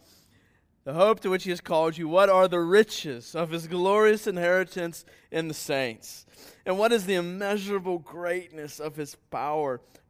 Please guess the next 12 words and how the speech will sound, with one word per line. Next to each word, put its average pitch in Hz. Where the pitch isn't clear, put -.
toward 170
us 135
who 139
believe, 123
according 165
to 151
the 131
work 139
of 131
his -
great 139
might 123